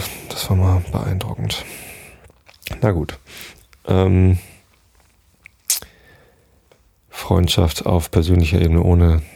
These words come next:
Fangeschichten. Äh, ich hab tatsächlich mir mal die Mühe gemacht und den Wikipedia-Artikel zum Thema Freundschaft rausgesucht und, ähm, wie es bei Wikipedia so üblich ist, geht es auch ganz gut los. Ich lese mal vor.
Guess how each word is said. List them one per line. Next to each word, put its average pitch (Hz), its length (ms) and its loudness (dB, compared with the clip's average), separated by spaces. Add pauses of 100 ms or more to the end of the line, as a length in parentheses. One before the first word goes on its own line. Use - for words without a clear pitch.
Fangeschichten. - 1900 -4 (1500)
Äh, 85 160 4
ich 87 120 0
hab 113 100 0 (440)
tatsächlich 104 360 0
mir 101 120 6
mal 95 180 4
die 95 100 2
Mühe 104 240 6
gemacht 92 340 2
und 98 140 0
den 92 120 -2
Wikipedia-Artikel 98 920 0
zum 92 180 2
Thema 87 280 2
Freundschaft 95 480 -2
rausgesucht 95 580 -2
und, 92 400 2
ähm, 90 420 4 (420)
wie 98 100 2
es 95 100 0
bei 95 160 0
Wikipedia 95 420 0
so 95 80 0
üblich 110 360 0
ist, - 300 -2 (680)
geht - 160 2
es 95 100 0
auch - 100 -2
ganz 101 200 -2
gut - 180 -2
los. 107 300 4
Ich - 220 -10 (120)
lese 120 220 0
mal 101 80 0
vor. 113 380 0